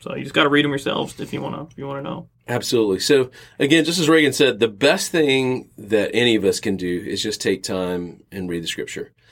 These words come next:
Speaker 2: And, and if I can give you just, just ten more extra seconds about that, one of the things that Jesus says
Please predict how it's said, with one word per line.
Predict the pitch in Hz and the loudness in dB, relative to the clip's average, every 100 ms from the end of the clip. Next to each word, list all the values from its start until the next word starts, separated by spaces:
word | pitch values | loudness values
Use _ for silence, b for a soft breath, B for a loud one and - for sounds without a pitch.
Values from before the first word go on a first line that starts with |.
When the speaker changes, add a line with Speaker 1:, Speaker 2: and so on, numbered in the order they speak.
| b b - | b b -4
Speaker 2:
And, | 120 120 120 123 | 2 2 2 -4
and | - 147 156 | 0 2 2
if | - | -2
I | 185 | 0
can | 185 | 0
give | 175 | 0
you | 160 | 0
just, | 135 - - | -2 -6 -4
just | 135 - - _ _ _ - | -4 -4 -10 _ _ _ 0
ten | 175 | 2
more | 156 139 | 4 4
extra | 131 135 131 | 4 0 0
seconds | 131 123 107 | 0 0 -2
about | 107 101 | -2 0
that, | 110 92 | 2 0
one | 123 170 | 0 0
of | |
the | 165 | 0
things | 143 117 107 | 0 -2 -2
that | 95 | -4
Jesus | 107 107 101 | -4 -6 -4
says | 101 95 90 | 0 0 -2